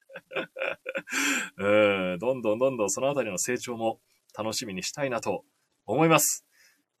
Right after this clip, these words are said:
えー、というわけで、プロ野球の開幕まであと五十五日、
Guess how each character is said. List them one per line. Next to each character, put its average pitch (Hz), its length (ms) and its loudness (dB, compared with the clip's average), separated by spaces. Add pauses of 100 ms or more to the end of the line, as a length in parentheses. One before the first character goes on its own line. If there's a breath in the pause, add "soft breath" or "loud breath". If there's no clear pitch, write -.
(120)
え 95 540 0
ー、 - 40 -20
と - 60 -6
い - 40 -2
う - 40 0
わ 107 60 -2
け 104 60 -10
で、 101 240 2 (800 soft breath)
プ 104 120 -8
ロ 110 100 2
野 113 80 4
球 104 160 -4
の 95 100 -4
開 117 160 -4
幕 117 180 -4
ま 113 80 0
で 98 60 2
あ 101 100 0
と 98 100 -8
五 101 220 4
十 185 340 6
五 175 120 6
日、 110 440 0